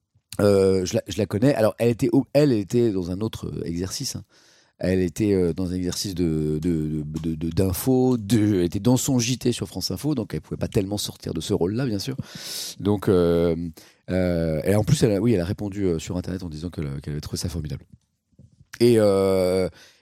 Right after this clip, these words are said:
et donc, elle était pas dans le même délire que nous, mais elle était, euh, moi, pour la connaître, je voyais bien qu'elle, elle trouvait ça très amusant. Euh, elle l'a dit d'ailleurs sur Internet.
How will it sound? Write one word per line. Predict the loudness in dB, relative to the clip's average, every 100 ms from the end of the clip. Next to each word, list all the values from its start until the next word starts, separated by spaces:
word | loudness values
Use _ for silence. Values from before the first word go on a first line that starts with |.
| -2
et | 0
donc, | 2
elle | 2
était | 2
pas | 2
dans | 2
le |
même | 0 0
délire | 0 0
que | 0
nous, | 0 -2 _ _ _ _ -4
mais | 4 6 6
elle | 4 2
était, | 4 4 6
euh, | 4 2
moi, | 2 0 -2
pour | 0 2
la |
connaître, | 2 2 2 0 -10 -16 _ _ _ _ _ _ _ -6
je | 2
voyais | 2 4
bien | 4 2
qu'elle, | 4 4 6 4 4 0 -4
elle |
trouvait | -6 -4
ça | -4
très | -4 -4
amusant. | -4 -2 -6 _ _ _ _ _ _ -4
Euh, | -2 0 0 2
elle | 6 8
l'a |
dit | 6
d'ailleurs | 6 4
sur | 4 -2
Internet. | -2 -6 -10